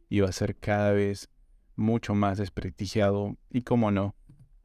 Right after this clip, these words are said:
si es que de por sí ya no era bueno, probablemente con el tiempo se vuelva muchísimo peor.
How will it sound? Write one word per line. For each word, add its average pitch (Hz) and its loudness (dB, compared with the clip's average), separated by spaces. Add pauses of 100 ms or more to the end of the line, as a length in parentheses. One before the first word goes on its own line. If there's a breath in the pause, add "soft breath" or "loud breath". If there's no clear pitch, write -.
(800)
si - -6
es 90 -6
que 95 -2
de 98 -2
por 98 -4
sí 110 0
ya 104 2
no 107 2
era 101 2
bueno, 104 -2 (580)
probablemente 101 2
con 101 0
el 95 0
tiempo 98 0
se - -6
vuelva 95 0
muchísimo 95 -2
peor. 98 -2